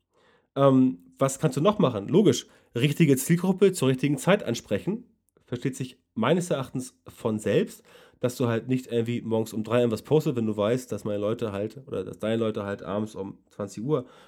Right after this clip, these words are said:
am meisten online sind. Da wirst du keinen Blumentopf mit gewinnen. Sorg dafür, dass viel geteilt wird, hatten wir oben schon,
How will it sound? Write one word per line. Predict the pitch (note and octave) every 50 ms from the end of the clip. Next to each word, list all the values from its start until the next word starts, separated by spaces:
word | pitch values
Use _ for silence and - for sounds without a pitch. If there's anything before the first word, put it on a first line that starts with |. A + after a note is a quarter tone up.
| - _
am | - G#2+ G#2+
meisten | G2+ G2+ F#2+ - -
online | F#2+ G2 F#2+ F#2 F#2 F#2+
sind. | F#2+ G#2+ B2+ D3+ - _ - _ _ _ _ _ -
Da | G#2+ G#2 A2+ B2+ B2+ - _
wirst | - G#2+ A2 B2 A#2+ -
du | - B2
keinen | - - A#2 A#2 B2 B2+ B2+
Blumentopf | B2 C3 C#3+ C#3 C3+ B2 A2
mit | G#2 -
gewinnen. | - G#2 - - - G#2+ G#2+ G#2 _ _ _ _ _ _ _ _ _ _ _ _ _ _ - - _ _
Sorg | - G#2+ C3 D#3 D#3+ -
dafür, | D#3+ C#3 D3 C#3+
dass | C#3 C3
viel | - C#3+ B2
geteilt | B2 - B2+ C#3 F3 E3+
wird, | F#3+ E3+ A#2
hatten | A2+ A2+ A2
wir | A2 G#2+ G#2+
oben | C#3+ E3+ E3+
schon, | F3 - F3+ F3+ G#3+ G#3+